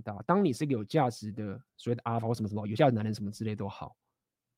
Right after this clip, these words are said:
妹子是没办法去接受你的社会关注的，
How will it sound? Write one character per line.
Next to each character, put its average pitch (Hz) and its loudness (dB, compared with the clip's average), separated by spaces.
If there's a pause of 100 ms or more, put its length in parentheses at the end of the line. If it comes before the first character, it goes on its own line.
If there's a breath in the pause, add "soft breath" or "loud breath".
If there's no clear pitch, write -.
(500)
妹 175 8
子 117 -4
是 160 2
没 123 8
办 147 8
法 110 0
去 135 -2
接 127 2
受 123 2
你 101 0
的 95 -4
社 - -4
会 120 4
关 98 -2
注 98 -6
的， - -12